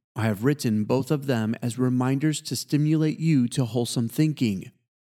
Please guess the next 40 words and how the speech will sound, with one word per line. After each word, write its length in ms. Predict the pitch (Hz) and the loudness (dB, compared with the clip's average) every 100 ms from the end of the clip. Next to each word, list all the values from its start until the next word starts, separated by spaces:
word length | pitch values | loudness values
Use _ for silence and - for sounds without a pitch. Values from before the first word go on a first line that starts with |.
| _ | _
I 80 | 147 | 2
want 320 | 135 151 - | 4 4 4
you 100 | 190 | 2
to 180 | 180 180 | 2 2
recall 400 | 143 135 - 139 | 2 2 2 2
the 120 | 127 | 2
words 400 | 110 120 127 131 | 2 4 2 0
spoken 440 | - 139 131 - 127 | -2 2 2 2 0
in 120 | 117 | 0
the 80 | 101 | 0
past 440 | - 120 127 - | 0 0 -2 -2
by 140 | 127 110 | 0 0
the 140 | 98 | 0
holy 320 | 110 135 156 | 0 0 0
prophets 800 | 151 156 147 - 92 - - - - | 0 0 0 0 -4 -4 -8 -10 -4
in 160 | 131 131 | 0 2
the 80 | 127 | 0
command 720 | 135 131 156 135 107 101 120 | 0 2 2 2 0 -2 -2
given 320 | 139 135 165 | -2 2 2
by 200 | 147 127 | 2 2
our 220 | 92 110 | 2 0
Lord 380 | 107 120 135 139 | 2 2 2 2
and 240 | - 123 | 0 -2
Savior 560 | - 123 123 120 120 113 | -2 0 0 0 0 0
through 360 | - 131 151 127 | -4 2 2 2
the 160 | 123 | 0
apostles. 840 | 104 - 135 131 - 92 - - - _ _ _ | 0 0 -2 -2 -2 -4 -4 -8 -12 _ _ _
Above 360 | 117 95 110 110 | -6 0 0 2
all, 520 | 110 120 131 135 _ _ _ | 0 2 0 -2 _ _ _
you 160 | 120 147 | 0 2
must 300 | 160 156 147 | 2 0 0
understand 760 | 147 147 - 135 117 117 120 | 2 2 2 0 2 0 -2
that 240 | 123 113 117 | -2 0 2
in 120 | 143 | 2
the 140 | 120 | 0
last 400 | 113 123 143 - | 0 0 -2 -2
days 340 | 120 107 101 - | 0 0 0 -4
scoffers 560 | - - 120 120 143 131 | -8 -2 -2 2 0 2
will 180 | 127 | 0
come, 520 | - 131 135 107 87 | 0 0 2 0 -4